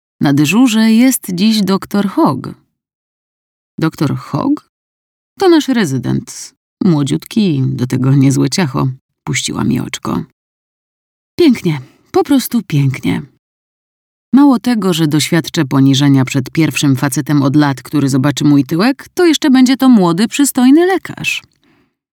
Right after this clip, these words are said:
„Nie ma przypadkiem nikogo innego, jakaś lekarka albo starszy lekarz?” Pielęgniarka wstała i zamknęła kartę, którą wypisywała.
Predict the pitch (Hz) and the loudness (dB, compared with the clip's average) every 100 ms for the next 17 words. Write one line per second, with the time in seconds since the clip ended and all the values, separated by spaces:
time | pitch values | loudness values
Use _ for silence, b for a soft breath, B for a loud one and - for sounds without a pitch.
0 | _ _ _ _ - 214 262 320 - 247 | _ _ _ _ 2 4 6 4 0 -4
1 | 262 - 240 226 214 214 208 190 196 226 | -4 0 2 2 -2 0 2 2 2 0
2 | 254 214 220 196 - - 202 208 208 214 | 0 -2 -4 -4 -6 -4 0 0 0 0
3 | 233 - 269 240 220 240 - 233 240 240 | -2 0 2 2 0 -2 0 -2 0 0
4 | 233 226 285 339 - _ _ _ _ _ | 0 0 0 0 -2 _ _ _ _ _
5 | _ _ _ - 214 214 240 262 233 220 | _ _ _ 2 4 4 4 2 0 -2
6 | - 220 214 208 190 170 151 156 151 160 | -2 0 2 2 2 2 0 -2 0 0
7 | 151 131 147 139 143 135 151 143 143 139 | 0 0 -4 -4 -8 -6 -2 -2 -2 -2
8 | 135 131 135 131 - - 175 | -4 -4 -4 -6 -8 -10 -12